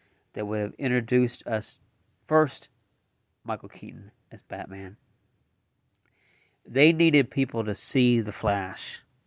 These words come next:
and they want people to see it because of Michael Keaton. There is no way that they're, they're, they're saying that they are really proud of The Flash. I just saw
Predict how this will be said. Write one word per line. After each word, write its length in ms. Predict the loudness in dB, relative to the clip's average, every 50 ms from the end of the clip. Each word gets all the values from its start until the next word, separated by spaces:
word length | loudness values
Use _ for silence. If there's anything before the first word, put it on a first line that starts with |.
| _ _ _ _ _ _ _ _ _ _ _ _ _ _ _ _ _ _ _
and 180 | -10 -8 -4 0
they 160 | 2 2 2
want 560 | 2 0 0 2 2 2 0 -4 -8 -18 -20 -20 _ _ _ _ _ _ _ _ _ _ _ _ _ _ _
people 300 | _ -10 -8 -8 -6 -6
to 80 | -6 -4
see 280 | -4 -2 -2 -2 -2 -2
it 220 | -4 -6 -10 _
because 380 | -20 -20 -14 -8 -8 -6 -6 -6
of 120 | -10 -12
Michael 260 | -14 -16 -16 -16 -20 -20
Keaton. 400 | -20 -20 -20 -20 -20 _ _ _ _ _ _ _ _ _ _ _ _ _ _ _ _ _ _ _ _ _ _
There 200 | 6 6 8 8
is 160 | 6 6 2
no 360 | -2 -4 2 4 6 8 8 6
way 460 | 6 6 8 8 6 4 2 -4 -12 _ _ _ _ _ _ _
that 140 | -20 -8 -2
they're, 220 | 0 2 2 2
they're, 260 | 0 -2 -4 -4 -4 -2
they're 140 | -2 -2 -2
saying 480 | -2 0 2 6 6 6 6 6 4
that 160 | 2 0 0
they 120 | 2 2 4
are 280 | 6 6 6 4 2 -2 _ _ _ _ _ _ 2
really 280 | 4 6 6 6 4
proud 400 | 4 0 0 2 2 2 2 2
of 100 | 0 -4
The 80 | -6 -8
Flash. 420 | -4 0 2 2 2 0 -2 -8 -10
I 80 | -8 -2
just 260 | -2 -2 0 0 2
saw 380 | 6 8 8 8 8 6 6